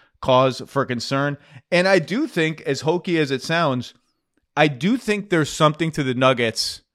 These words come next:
That game felt like a moment for the Nuggets to me. It felt like a moment because they're down ten, eleven, twelve.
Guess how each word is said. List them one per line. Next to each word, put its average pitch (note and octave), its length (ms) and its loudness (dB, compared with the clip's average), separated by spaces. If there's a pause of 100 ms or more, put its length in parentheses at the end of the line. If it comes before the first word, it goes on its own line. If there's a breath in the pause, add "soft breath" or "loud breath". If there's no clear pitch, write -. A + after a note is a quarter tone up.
(500)
That F#3+ 380 2
game D3+ 400 0
felt C#3 360 2
like C#3 220 0
a A#2 80 0
moment A2+ 480 -2 (200)
for C3+ 180 -2
the A2+ 120 -4
Nuggets G#2 460 -6
to B2 80 -8
me. G2+ 140 -8 (120)
It A#2+ 140 -8
felt F3 220 0
like A#3 160 -2
a G#3 60 0
moment D#3+ 320 -4
because C#3 320 -2
they're B2 180 0
down C#3 340 0
ten, D3+ 320 0
eleven, C3+ 400 2
twelve. A#2+ 480 0